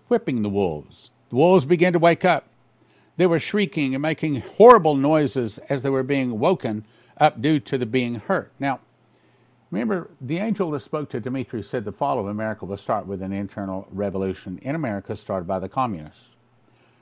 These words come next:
Now, here's the point. Some of the people will start fighting against the government. This is some of the people start fighting against the government, specifically, in this case, this dream is about Christians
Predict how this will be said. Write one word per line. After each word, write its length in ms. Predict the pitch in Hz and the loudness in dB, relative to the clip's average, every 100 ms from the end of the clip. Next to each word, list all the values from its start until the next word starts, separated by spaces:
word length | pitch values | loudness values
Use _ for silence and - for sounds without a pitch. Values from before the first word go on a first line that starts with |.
| _ | _
Now, 260 | 120 120 - _ _ | -6 -6 -6 _ _
here's 220 | 120 107 | -8 -8
the 60 | - | -8
point. 280 | 117 90 - _ _ _ _ - | -8 -8 -10 _ _ _ _ -16
Some 280 | - 233 | -2 -2
of 80 | 208 | 0
the 60 | 175 | -2
people 280 | 156 135 113 | -4 -6 -6
will 140 | 117 | -6
start 260 | - 143 - | -4 -6 0
fighting 380 | 139 135 107 | 0 0 -2
against 340 | 110 107 107 - | -6 -6 -10 -10
the 80 | 107 | -2
government. 460 | 117 104 82 73 _ _ _ _ _ _ _ | 0 0 -4 -12 _ _ _ _ _ _ _
This 520 | 107 175 113 85 - - - | -2 0 0 -6 -18 -20 -12
is 120 | 110 | -8
some 220 | - 139 | -4 -2
of 60 | 110 | -4
the 60 | |
people 320 | 104 120 104 98 | -4 -4 -4 -8
start 240 | - 80 | -10 -4
fighting 360 | 123 107 98 98 | 0 0 -2 -6
against 360 | 87 98 - | -6 -8 -10
the 60 | 98 | -4
government, 480 | 113 107 92 101 - | -2 -2 -4 -10 -14
specifically, 1080 | - 101 - - 190 - 110 98 95 107 - _ _ 120 | -16 -16 -10 -4 -4 -4 -8 -8 -6 -8 -12 _ _ -6
in 60 | |
this 160 | 180 - | -6 -4
case, 420 | 117 101 107 - _ _ _ _ _ _ _ | -4 -2 -4 -12 _ _ _ _ _ _ _
this 420 | 110 196 208 - - 107 | 0 2 2 0 -14 -6
dream 380 | 110 101 104 | -4 -2 -4
is 160 | 113 107 | -6 -6
about 460 | 110 104 101 - - | -2 0 0 -4 -2
Christians 880 | 226 190 - 104 98 117 127 - | 0 0 -2 -6 -6 -8 -12 -20